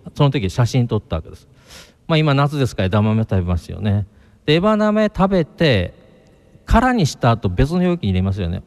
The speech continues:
同じとこに戻すと、どれが豆が入ってて、どれが空なのか分かんないですよね。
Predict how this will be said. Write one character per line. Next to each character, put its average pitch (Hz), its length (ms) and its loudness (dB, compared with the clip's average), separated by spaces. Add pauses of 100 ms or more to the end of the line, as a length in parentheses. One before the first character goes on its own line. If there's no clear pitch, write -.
同 214 280 2
じ 262 80 -4
と 262 80 -2
こ 240 80 0
に 139 80 2
戻 135 160 0
す - 140 -6
と、 98 240 -2 (400)
ど 185 160 2
れ 233 120 0
が 131 240 2 (160)
豆 151 240 2
が 143 80 0
入 123 120 0
っ 120 40 -4
て - 140 -6
て、 101 80 0
ど 95 140 0
れ 185 80 2
が 147 120 0
空 143 220 0
な 127 100 0
の 101 80 0
か - 80 -4
分 95 160 0
か 214 100 2
ん 208 80 0
な 107 80 0
い 85 40 -4
で 82 60 -12
す - 100 -10
よ 87 80 -8
ね。 92 180 -2